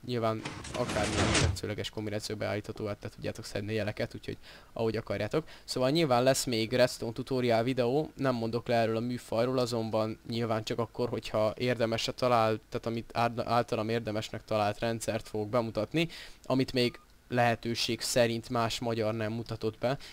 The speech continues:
Nyilván csak ilyenekkel szeretnék foglalkozni, de remélem tetszett ez a videó, és hogyha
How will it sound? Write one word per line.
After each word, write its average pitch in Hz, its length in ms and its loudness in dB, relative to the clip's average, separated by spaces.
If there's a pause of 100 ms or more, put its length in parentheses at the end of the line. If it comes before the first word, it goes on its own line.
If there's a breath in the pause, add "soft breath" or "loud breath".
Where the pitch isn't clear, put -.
(120 loud breath)
Nyilván 110 280 -2
csak - 200 -10
ilyenekkel 107 440 -4
szeretnék 110 460 -4
foglalkozni, 127 800 0 (340 loud breath)
de 127 360 6
remélem 131 380 4
tetszett - 380 -4
ez 110 120 -4
a 113 80 0
videó, 110 520 2
és 107 220 -2
hogyha 110 400 -4